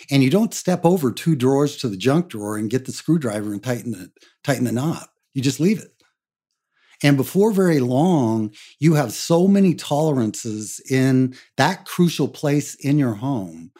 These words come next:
that you've just left accumulate. And they start building up resistance instead of support. And so when we work with clients, we help them do scans in those areas to say,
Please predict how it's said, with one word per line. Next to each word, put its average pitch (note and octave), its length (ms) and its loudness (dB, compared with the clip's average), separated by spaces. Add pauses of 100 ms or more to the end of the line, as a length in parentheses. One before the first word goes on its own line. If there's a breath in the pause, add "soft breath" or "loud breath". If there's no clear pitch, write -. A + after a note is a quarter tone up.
(380 soft breath)
that - 140 -2
you've C#3 180 0
just D#3 360 0
left D3 520 -2
accumulate. E3 720 -2 (520 soft breath)
And C#3 320 4
they C3 140 2
start D#3 480 -2
building D3 320 4
up B2 260 -4
resistance A2 800 -2
instead A#2+ 380 -4
of G#2+ 80 -6
support. - 560 -12 (640 loud breath)
And B2 120 0
so D#3+ 180 4
when C#3+ 220 4
we F3 120 4
work D#3+ 400 0
with B2 300 0
clients, B2 720 0 (320 loud breath)
we C3 180 -2
help F3 300 0
them B2+ 380 2
do B2+ 180 0
scans A#2 880 0
in C#3 220 2
those C3+ 200 2
areas B2 600 0
to - 100 -12
say, C3+ 340 0